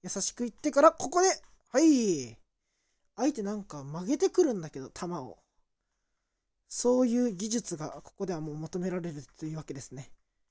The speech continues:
ここで優しく打ってからの強く。これで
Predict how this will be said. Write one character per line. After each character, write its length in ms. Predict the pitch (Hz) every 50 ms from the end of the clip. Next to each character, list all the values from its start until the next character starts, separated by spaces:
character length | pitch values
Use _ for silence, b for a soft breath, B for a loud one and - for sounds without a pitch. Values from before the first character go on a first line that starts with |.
| _ _ _ _ _ _ _ _ _ _ _ _ _ _ _ _
こ 80 | _ _ -
こ 80 | 233
で 120 | 233 233 - -
優 80 | 214 208
し 240 | - 254 - -
く 80 | - 311
打 40 | -
っ 20 |
て 160 | - - 277
か 80 | 233 240
ら 80 | 226 208
の 60 | 202
強 220 | - - 254 220
く。 140 | - - B B B B B B B B B B _ _ _ _ _ _ _ _ _ _ _ _ _ _ _ _
こ 100 | - 247
れ 120 | 240 269 262
で 300 | 302 294 240 160 131